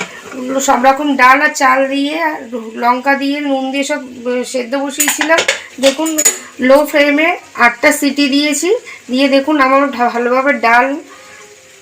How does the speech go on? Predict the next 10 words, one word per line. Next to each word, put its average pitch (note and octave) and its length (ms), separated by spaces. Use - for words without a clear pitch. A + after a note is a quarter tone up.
আর A#3+ 260
চাল C#4+ 240
সেদ্ধ C4+ 300
হয়ে C#4+ 320
গেছে। C#4+ 320
এবার B3+ 220
এটাকে C4+ 320
আমি C#4+ 380
কষা A#3+ 340
মাংস C4 380